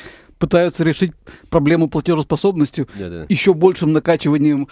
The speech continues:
Speaker 1: дутой ликвидности.
Speaker 2: Совершенно верно.
Speaker 1: У нас и так уже, в принципе, э,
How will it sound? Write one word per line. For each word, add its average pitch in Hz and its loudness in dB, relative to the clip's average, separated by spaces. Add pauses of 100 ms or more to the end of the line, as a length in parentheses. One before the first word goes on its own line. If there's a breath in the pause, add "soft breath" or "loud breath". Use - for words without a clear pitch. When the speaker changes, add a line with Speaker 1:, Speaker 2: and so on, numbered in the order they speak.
(140)
Speaker 1:
дутой 160 0
ликвидности. 160 0
Speaker 2:
Совершенно 98 -12
верно. 92 -4
Speaker 1:
У - 2
нас 202 2
и 196 -2
так 247 0
уже, 147 -2
в - -10
принципе, 156 -2
э, 143 -4